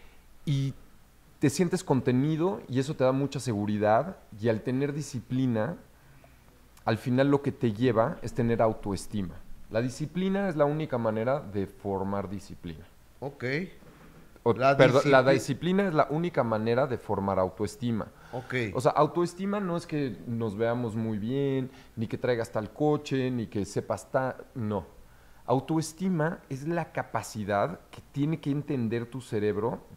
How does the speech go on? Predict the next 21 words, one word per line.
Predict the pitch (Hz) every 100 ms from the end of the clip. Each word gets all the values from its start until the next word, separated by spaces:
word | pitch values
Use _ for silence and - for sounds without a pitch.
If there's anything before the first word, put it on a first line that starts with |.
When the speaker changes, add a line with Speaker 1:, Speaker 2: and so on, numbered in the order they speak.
| -
Speaker 1:
de | 107 113 - -
poder | 120 123 151
hacer | 151 160 143
las | 139 131
cosas | - 113 127 139 -
aunque | 107 -
no | 110 110
las | 110 110 -
quieras | - 104 95 90
hacer. | - - 127
Speaker 2:
Ok, | - 120 147 117
claro. | 117 127 98 -
Speaker 1:
Entonces, | 139 139 - -
lo | 160 156
que | 156
se | 147
te | 143
presenta | 151 147 - 175 180
en | 165
la | 127
vida, | 131 123 120